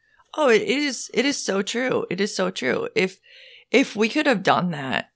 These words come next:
it's, if we could have started any of this earlier, if I could have, if I could have just gone to Columbia, teach English instead of go-, going to college, except,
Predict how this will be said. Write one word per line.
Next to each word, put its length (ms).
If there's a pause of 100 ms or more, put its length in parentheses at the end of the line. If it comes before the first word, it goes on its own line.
(360)
it's, 320
if 220
we 100
could 140
have 80
started 500
any 220
of 80
this 260
earlier, 480
if 120
I 120
could 180
have, 300
if 140
I 80
could 160
have 80
just 360 (100)
gone 220
to 100
Columbia, 640 (180)
teach 260
English 440
instead 240
of 120
go-, 320
going 240
to 80
college, 520
except, 400